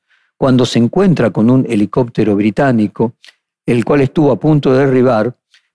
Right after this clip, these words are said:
en ese momento avisora la flota de buques inglesas y cruceros británicos también apostados en el estrecho, por lo que decide que sería mejor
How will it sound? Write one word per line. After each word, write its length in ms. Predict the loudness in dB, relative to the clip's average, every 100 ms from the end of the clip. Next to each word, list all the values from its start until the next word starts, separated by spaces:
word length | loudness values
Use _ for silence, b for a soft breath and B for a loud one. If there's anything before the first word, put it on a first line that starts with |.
| _ _ _ -4
en 140 | 0
ese 220 | 0 2
momento 600 | 2 4 2 0 -2 -2 -4
avisora 800 | 0 0 0 0 0 2 0 -4 _ _ -6
la 200 | -2 0
flota 420 | 0 0 0 0 0
de 140 | 2
buques 580 | 0 -2 -2 -4 -4 -12
inglesas 600 | -2 0 2 0 -2 -6 -6
y 20 |
cruceros 380 | -6 -2 0 0
británicos 560 | 0 0 0 0 -2
también 260 | -4 0 2
apostados 680 | 0 -4 -6 -2 0 0 -2
en 120 | 0
el 80 | 0
estrecho, 540 | 0 0 0 -2 -6 b b b
por 140 | 0
lo 100 | 0
que 120 | 0
decide 300 | 0 0 0
que 120 | 0 0
sería 280 | 0 0
mejor 520 | 0 -2 0 0 0